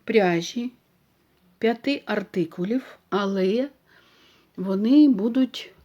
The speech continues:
без назви. Бо я сховала назву на цих етикетках для того, щоб дівчата спробували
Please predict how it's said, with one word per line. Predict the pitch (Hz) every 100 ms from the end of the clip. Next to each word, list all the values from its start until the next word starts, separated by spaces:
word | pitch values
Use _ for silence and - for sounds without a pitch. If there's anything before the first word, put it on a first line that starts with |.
| _ _ _ _ -
без | 196 185
назви. | 196 185 147 - 151 - _ _ _ _ _ _ _ _ _ _ _ _ _ _ _ _ _ _ _ _ _ _ _ - - _ _ _ _ _ _ _ _ _ _ _ _ -
Бо | 175 180 202 262 302 - _ _ _
я | 180 233
сховала | - 233 233 196 151 147 151 _ _ _ _ _ _ -
назву | 185 165 165 147 147 _ _ _ 208
на | 196
цих | 190 156 - -
етикетках | 262 240 - 151 - - 269 - - _ _ _ _ _ _ _ _ _ _ _ _ _ _ _ _
для | 208 214
того, | 220 330 294
щоб | - 226
дівчата | 190 214 - 277 269 254
спробували | - - 254 214 226 214 226 220